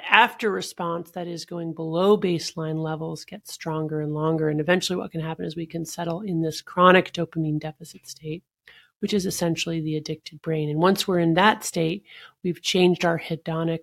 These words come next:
or joy set point. Now we need more of our drug in more potent forms, not just to get high, but to feel normal. And when we're not using, we're experiencing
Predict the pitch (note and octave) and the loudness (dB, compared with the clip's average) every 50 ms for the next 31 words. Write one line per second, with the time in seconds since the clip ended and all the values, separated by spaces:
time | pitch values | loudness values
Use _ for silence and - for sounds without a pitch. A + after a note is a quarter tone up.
0 | - A3+ G3 E3+ D#3 D3+ D3 - E3 D#3+ D#3 D#3 D3+ - - - D3 - - - | -8 -8 -6 -6 -6 -6 -6 -6 -4 -4 -2 -4 -4 -6 -6 -8 -8 -8 -6 -4
1 | D#3 D3+ - - F#3 E3+ E3 E3+ E3+ F3 F3 E3+ E3+ E3+ E3+ E3 E3 - - - | -4 -4 -4 -4 -2 0 2 4 4 4 4 4 2 2 0 0 -4 -8 -20 -20
2 | - - - _ - G3 G3+ G#3 G#3 G3+ F3 F#3 F3 F3+ E3 F#3 F3 E3+ E3 F3 | -20 -20 -8 _ 6 8 10 10 10 8 6 4 2 2 2 0 0 0 0 -2
3 | E3+ E3 D#3+ D#3+ D#3 - - F#3+ F3 - - E3+ - _ - A#3+ A3 G#3+ G#3+ G#3 | -4 -4 -4 -4 -6 -8 -10 -10 -10 -10 -12 -16 -12 _ 0 4 4 4 4 4
4 | G3+ G3+ G3+ G3 - - - A#3+ G#3+ F#3 F#3+ G#3+ - _ - F#3+ F#3 - - - | 2 2 0 -2 -6 -10 -12 -12 -12 -10 -10 -12 -14 _ -12 -12 -10 -10 -12 -14
5 | - - - G3 - - - F#3 F3+ F3+ F3 F3+ F#3 E3 - - - _ _ - | -14 -12 -12 -12 -10 -8 -4 -2 0 0 0 0 -2 -4 -8 -10 -14 _ _ -16
6 | - D#3 - - E3+ D#3 D#3 D3+ D3+ D#3 F3+ G3 G#3+ A3+ A#3+ B3+ C4 B3+ _ _ | -16 -16 -10 -6 -4 -4 -2 -2 0 2 4 4 4 4 4 0 -2 -4 _ _
7 | - - - _ _ _ _ _ _ _ - G3 F#3 F3+ F3+ F3+ F3 F3 E3+ E3+ | -20 -20 -20 _ _ _ _ _ _ _ -4 0 2 4 4 6 6 6 4 4
8 | E3+ E3 A3 G#3+ G#3+ B3+ C4+ A#3 G#3 G3+ F#3 F#3 F#3 F3+ - _ _ _ _ _ | 4 2 2 2 4 4 6 6 8 6 6 6 4 0 -6 _ _ _ _ _
9 | _ _ _ _ _ _ _ _ - - - _ - F#3 F3 E3+ - - - F#3 | _ _ _ _ _ _ _ _ -20 -20 -8 _ -2 -2 -2 -2 -4 -6 -2 0
10 | F3 E3+ E3+ E3 D#3+ - - F3 E3 D#3+ D#3+ F#3+ C4 - | 0 0 0 0 -2 -4 -2 -2 0 0 -2 -4 -6 -6